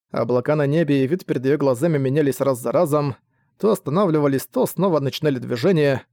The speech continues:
раз за разом покачивая её тело. Похоже, она была в чём-то вроде телеги. Она то начинала двигаться, то останавливалась, то двигалась, то останавливалась, и так раз за разом.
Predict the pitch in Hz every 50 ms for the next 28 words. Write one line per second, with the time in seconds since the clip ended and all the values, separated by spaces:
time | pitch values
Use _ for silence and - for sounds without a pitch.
0 | _ _ - 165 233 262 185 135 139 156 202 135 143 131 120 135 131 - 156 -
1 | - 147 135 127 135 131 131 131 123 - - 143 131 120 107 - - - - _
2 | _ _ _ _ _ _ _ _ _ _ - 131 127 - - 160 196 175 196 196
3 | 190 165 139 135 139 151 - - - 143 123 123 - 208 226 202 151 131 131 -
4 | - 165 151 135 131 120 - 98 85 - - - _ _ _ _ _ _ _ -
5 | - 120 131 135 131 - 139 139 123 - - 135 127 127 117 101 117 170 180 180
6 | 165 - - 139 131 - 180 190 151 - _ - 139 175 190 160 156 156 147 147
7 | 147 139 - - _ - 240 240 143 135 131 180 233 180 170 160 151 143 - -
8 | - 196 190 139 - - 135 165 202 180 151 156 151 147 147 147 139 - - -
9 | _ _ _ - 277 262 165 - 175 165 143 160 143 143 131 120 135 135 131 127
10 | 127 123 120 101 98 - - -